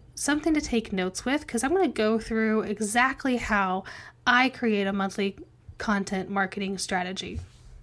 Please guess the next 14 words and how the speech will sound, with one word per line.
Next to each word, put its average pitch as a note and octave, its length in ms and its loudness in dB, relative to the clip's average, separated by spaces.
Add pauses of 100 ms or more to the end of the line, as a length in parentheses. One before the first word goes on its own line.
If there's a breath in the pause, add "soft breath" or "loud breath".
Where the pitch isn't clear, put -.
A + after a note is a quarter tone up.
(140)
And C#4 160 4
as C4+ 120 4
someone F#4 340 6
who's D4 220 4
been A3+ 160 2
doing A#3 300 4
this A#3 260 2
a A3 120 2
few A3+ 300 2
different A#3+ 300 0
ways A#3+ 280 2
over B3 160 0
the A#3+ 80 2
years, B3 380 4